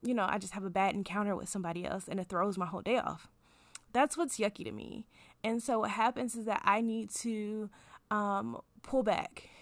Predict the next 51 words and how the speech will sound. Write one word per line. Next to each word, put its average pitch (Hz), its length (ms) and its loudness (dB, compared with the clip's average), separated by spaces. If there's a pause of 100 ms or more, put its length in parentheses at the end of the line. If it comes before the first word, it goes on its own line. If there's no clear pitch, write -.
(180)
I 233 180 4
know 226 200 4
Christmas 240 380 -4
just 233 160 -6
passed, 208 640 0
New 220 60 0
Year's 214 240 -2
just 208 140 -12
passed, 202 360 -2
and 208 80 -6
we're 208 80 -2
gonna 208 120 -2
have 208 140 -4
a 202 40 -6
whole 226 280 2
slew 233 180 -4
of 208 60 -8
holidays 208 460 -2
coming 202 200 -2
up - 100 -8
in 175 60 -8
twenty - 200 -8
twenty-one. 226 580 -4 (480)
If 233 140 0
Valentine's 220 760 2
Day 196 380 -2 (360)
is 220 140 0
something 208 320 -2
that 190 160 0
is 208 100 -2
uncomfortable 220 560 -2
for 185 220 -4
you 196 200 -4
and 208 120 -4
you 214 80 0
know 214 160 2
it's 220 140 0
gonna 208 180 -4
be 185 180 -6
yucky, 254 540 2 (140)
okay, 240 500 2
let's 240 320 -2
figure 233 260 0
it 220 120 2
out. 190 240 4
Okay, 208 240 -4
Valentine's 208 480 -2
Day 196 160 -2
makes 185 320 -4
me 185 100 -4
uncomfortable. - 720 -8